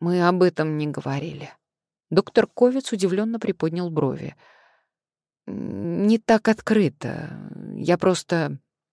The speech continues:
не понимаю, что ей сказать. Такое чувство, будто я ее совсем не знаю». «Это вполне возможно.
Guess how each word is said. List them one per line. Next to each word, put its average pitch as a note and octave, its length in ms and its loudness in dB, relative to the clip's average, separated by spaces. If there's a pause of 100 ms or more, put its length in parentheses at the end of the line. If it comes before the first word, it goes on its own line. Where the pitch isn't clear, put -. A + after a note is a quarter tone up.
(1080)
не G#3+ 180 8
понимаю, F#3+ 500 2
что - 180 -6
ей - 100 -6
сказать. - 560 -6 (560)
Такое F3 360 8
чувство, D3+ 560 -2 (300)
будто F#3 280 2
я D3+ 240 0
ее D3 200 -4
совсем C#3+ 460 -2
не D3+ 100 2
знаю». C3+ 400 -2 (720)
«Это C4+ 400 6
вполне E4 500 4
возможно. D3 680 -4